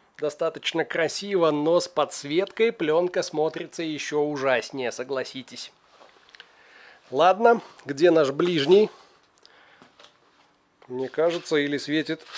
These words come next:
Нет. Всё нормально, всё ровно. Есть чёткая граница.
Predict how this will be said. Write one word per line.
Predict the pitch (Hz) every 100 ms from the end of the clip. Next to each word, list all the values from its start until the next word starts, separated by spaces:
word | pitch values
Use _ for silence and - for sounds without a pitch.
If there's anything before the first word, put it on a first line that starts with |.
| - - _ _ _ _ - - - - - _ - -
Нет. | 151 147 147 - - - - - - _ - - - - _ _ _
Всё | - 131 139
нормально, | 185 180 156 139 143 156
всё | - 151
ровно. | 175 160 143 147 147 - _ - - _ - - - _
Есть | 135 160 147 - -
чёткая | - 190 175 - 165 160
граница. | 185 202 175 147 - 190